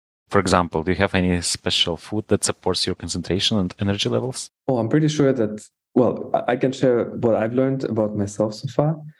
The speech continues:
Speaker 2: Yeah, exercise and nutrition is a very, very important topic as well, 'cause it's proven again and again that it helps with focus and productivity and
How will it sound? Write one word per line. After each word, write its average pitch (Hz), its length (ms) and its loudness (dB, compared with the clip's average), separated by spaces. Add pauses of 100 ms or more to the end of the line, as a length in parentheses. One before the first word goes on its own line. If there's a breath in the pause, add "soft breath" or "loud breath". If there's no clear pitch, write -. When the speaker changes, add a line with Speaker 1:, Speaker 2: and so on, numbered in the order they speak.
(520 loud breath)
Speaker 2:
Yeah, 127 220 4
exercise 139 880 0 (240)
and 110 560 2 (160)
nutrition 127 480 2
is 110 180 0
a 101 60 -2
very, 120 280 2
very 113 220 2
important 104 360 0
topic 104 300 -2
as - 120 -6
well, 127 340 -2 (420)
'cause 110 180 0
it's - 280 -2 (120)
proven 123 320 2
again 117 260 2
and 104 140 2
again 123 240 0
that 113 120 0
it 104 100 -2
helps 107 440 -2
with 101 160 0
focus 117 340 -2
and 104 120 2
productivity 101 800 2
and 98 340 -6